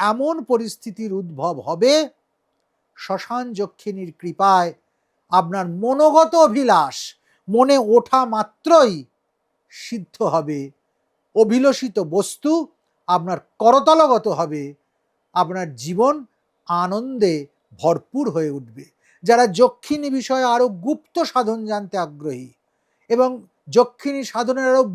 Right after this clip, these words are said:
বহুতর দিক নিয়ে আগ্রহ প্রকাশ করেন, কৌতূহল নিবৃত্ত করতে চান, তারা আশ্রমের হেল্পলাইন নাম্বারে যোগাযোগ করে বুকিংয়ের মাধ্যমে আমার সঙ্গে যোগাযোগ করতে পারেন।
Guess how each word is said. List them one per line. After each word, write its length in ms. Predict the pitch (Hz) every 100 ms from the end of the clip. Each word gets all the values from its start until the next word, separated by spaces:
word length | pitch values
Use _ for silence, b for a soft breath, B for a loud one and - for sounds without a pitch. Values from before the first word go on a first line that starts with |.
| 226
বহুতর 480 | 254 330 359 320 285 226
দিক 140 | 240 214 214
নিয়ে 280 | 220 208 180 151 _ _ _
আগ্রহ 360 | 185 190 185 202 214
প্রকাশ 380 | 190 - 196 -
করেন, 300 | 202 196 196 190 _ _ -
কৌতূহল 460 | 214 233 247 196 202
নিবৃত্ত 380 | 185 151 285 - 196
করতে 240 | 190 - 180 -
চান, 180 | 151 147 _ _ _ -
তারা 140 | 190 180
আশ্রমের 400 | 175 - 190 180 147
হেল্পলাইন 460 | 220 190 190 190 180 165
নাম্বারে 300 | 170 165 165
যোগাযোগ 440 | 147 156 160 165 -
করে 180 | 214 247 262 254 _ _
বুকিংয়ের 640 | 143 190 247 294 320 339 294
মাধ্যমে 540 | 214 180 160 180 165 151 _ _ -
আমার 260 | 175 202 233 -
সঙ্গে 300 | 175 156 151 147 _ _ 123
যোগাযোগ 440 | 156 151 127 139 -
করতে 220 | 151 - 170
পারেন। 280 | 208 240